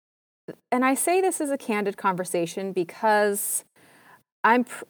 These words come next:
I mean, I debated how much do I share with you listeners today? How raw and real do I get? And it's gonna get pretty raw and real. Um, so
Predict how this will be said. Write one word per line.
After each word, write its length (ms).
I 140
mean, 180
I 120
debated 640
how 260
much 240
do 220
I 120
share 360
with 320
you 160
listeners 460
today? 320
How 580
raw 640
and 200
real 260
do 160
I 120
get? 500
And 380
it's 140
gonna 320
get 180
pretty 300
raw 400
and 200
real. 460
Um, 580
so 640